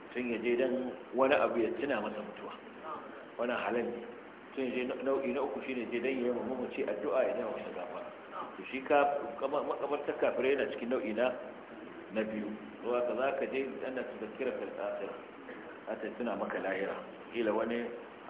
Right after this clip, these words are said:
shaƙin kafiri ne da ya yi suna a wani ban-,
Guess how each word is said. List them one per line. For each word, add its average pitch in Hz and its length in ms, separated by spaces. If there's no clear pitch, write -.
shaƙin 131 340
kafiri 113 460
ne 107 120
da 87 100
ya 101 80
yi 110 120
suna 131 420
a 95 40
wani 117 240
ban-, 117 240